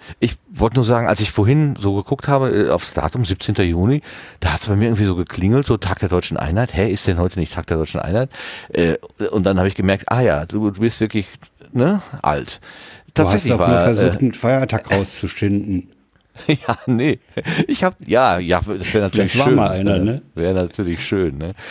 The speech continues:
Speaker 2: Ja.
Speaker 1: Äh, das war mal, aber dann hatten wir den dritten Oktober, äh, nicht frei. Der ist ja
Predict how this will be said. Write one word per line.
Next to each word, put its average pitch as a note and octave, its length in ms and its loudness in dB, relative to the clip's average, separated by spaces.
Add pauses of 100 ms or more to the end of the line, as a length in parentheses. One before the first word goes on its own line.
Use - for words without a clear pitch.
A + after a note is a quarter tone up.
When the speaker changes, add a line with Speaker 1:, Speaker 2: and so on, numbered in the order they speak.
(260)
Speaker 2:
Ja. G2 320 -6
Speaker 1:
Äh, F2+ 40 0
das F2+ 220 -2
war D#2+ 160 2
mal, G#2 140 2
aber G2+ 180 2
dann G#2+ 160 2
hatten B2+ 200 -2
wir C3 40 2
den A#2+ 140 -2
dritten A#2 260 0
Oktober, F#2 580 0
äh, E2 240 -2
nicht G2 440 0
frei. B1+ 480 -2 (800)
Der F3 80 4
ist - 100 -2
ja G#3+ 80 4